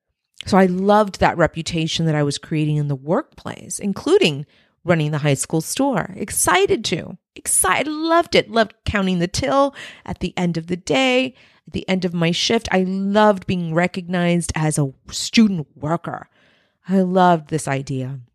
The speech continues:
because I wasn't an, somebody in athletics. I wasn't a cheerleader. I wasn't a dancer. I was sure the hell not as smart as the G T people, uh, which is gifted and talented back then. It's,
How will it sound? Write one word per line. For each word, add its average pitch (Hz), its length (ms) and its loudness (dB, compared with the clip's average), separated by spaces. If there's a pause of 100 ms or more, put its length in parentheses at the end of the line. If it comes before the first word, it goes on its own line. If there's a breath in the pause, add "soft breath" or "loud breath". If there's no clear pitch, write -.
(920)
because 160 200 2
I 156 60 6
wasn't 156 560 4
an, 160 260 -2
somebody 156 360 0
in 143 80 -2
athletics. 156 600 0 (220 soft breath)
I 143 100 -8
wasn't 147 340 0
a 139 40 -8
cheerleader. 160 600 2
I 147 40 4
wasn't 139 280 0
a 135 80 -4
dancer. 156 800 0 (340 loud breath)
I 160 120 2
was 160 120 0
sure 170 300 4
the 170 80 4
hell 160 240 0
not 156 580 -2 (480)
as 160 180 2
smart 160 560 2
as 151 280 2
the 151 80 2
G 156 260 -2
T 156 340 0
people, 139 640 2 (340 loud breath)
uh, 147 340 2
which 160 260 -2
is 147 100 -2
gifted 151 300 -4
and 151 100 0
talented 151 500 0
back 139 280 -4
then. 135 320 0
It's, 151 200 -8